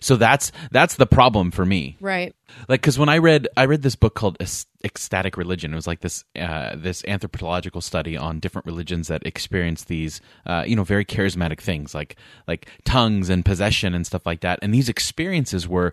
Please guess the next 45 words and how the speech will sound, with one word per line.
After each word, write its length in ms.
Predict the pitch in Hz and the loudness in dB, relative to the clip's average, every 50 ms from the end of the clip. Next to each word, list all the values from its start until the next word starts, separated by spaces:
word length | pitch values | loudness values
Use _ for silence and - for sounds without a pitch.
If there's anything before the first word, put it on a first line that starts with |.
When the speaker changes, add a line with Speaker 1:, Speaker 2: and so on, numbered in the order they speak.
| - - - | -4 -10 -6
Speaker 1:
the 80 | - 98 | -4 0
way 180 | 95 107 120 | 2 2 2
they 160 | 135 139 120 98 | 4 2 2 0
described 500 | 87 85 - - - 87 117 135 123 95 | 0 -4 -6 -6 -6 -4 -4 -4 -4 -4
them 240 | 82 78 78 78 - _ _ _ _ _ | -6 -6 -6 -8 -10 _ _ _ _ _
in, 400 | 101 104 95 95 95 90 - 92 80 - _ | -4 -2 -2 -2 -2 -4 -6 -10 -16 -16 _
you 280 | - 95 - _ 92 95 | -14 -14 -12 _ -6 -6
know, 140 | 85 82 78 73 - | -6 -6 -8 -12 -12
these 200 | - 95 92 - | -10 -8 -6 -4
certain 260 | - - 113 - 95 | -2 -2 -2 -2 -2
tribes 400 | - - 104 98 101 104 92 87 | -4 0 2 2 2 2 -2 -6
or 40 | 90 | -6
different 260 | 90 101 104 - 76 | -6 -6 -6 -6 -8
religions 440 | 92 92 95 95 87 95 92 87 - | -4 -2 -2 0 2 0 0 0 0
in, 180 | 92 90 90 - | -2 -2 -2 -4
in 100 | - 90 | -4 -4
places 360 | 87 - 101 98 - - 92 82 | -2 -2 -2 -2 -2 -4 -6 -6
that 140 | 92 80 | -6 -6
they 80 | - 85 | -4 -4
were 80 | 82 82 | -4 -4
studying, 420 | - - 110 117 143 131 101 92 - - - - - | -4 -4 -2 -2 0 0 0 -2 -4 -8 -18 -12 0
I 80 | - 104 | 2 4
was 140 | 113 98 107 | 4 4 4
like, 180 | 104 104 95 - - - | 2 2 0 -2 -12 -2
There's 240 | - 120 127 110 95 | 4 4 4 4 4
no 480 | 101 95 98 104 110 113 110 110 117 117 | 0 0 2 6 6 8 8 8 6 4
difference 840 | 98 - - 107 117 - - 92 82 78 73 - - - - - - _ _ _ _ _ _ _ _ | 2 2 2 2 2 2 0 0 0 0 -2 -6 -8 -10 -10 -12 -14 _ _ _ _ _ _ _ _
in 220 | 104 98 92 90 90 | 0 2 2 2 0
this 240 | 82 98 110 107 - | 2 2 0 0 2
that 140 | - 107 95 | 0 2 2
I'm 180 | 95 92 90 | 2 2 2
reading 320 | 92 92 92 104 107 107 101 | 2 2 4 4 2 2 2
than 160 | 87 92 80 | 2 0 0
I 120 | 85 87 | 2 -2
saw 420 | 85 - - - 92 90 90 92 - | -2 -4 -2 0 2 4 4 2 2
at 140 | - 85 85 | 0 -2 -2
a 20 | |
Pentecostal 640 | - - - 92 87 82 - - 80 82 - - 87 | -2 -2 -4 -4 -4 -4 -4 -4 -4 -4 -4 -6 -8
service. 400 | 76 - - 87 85 71 76 - | -8 -2 0 0 0 0 -4 -8
And 160 | - - 95 | -6 -4 -2
the 120 | 90 90 92 | 0 0 0
only 180 | 95 101 98 | 2 2 0
thing 180 | 92 - 98 92 | 0 -2 -2 -2
that's 200 | 90 85 78 - | -2 -4 -4 -6
being, 520 | - - 90 87 85 85 85 87 85 80 | -6 -4 -4 -2 -2 -2 -2 -4 -4 -6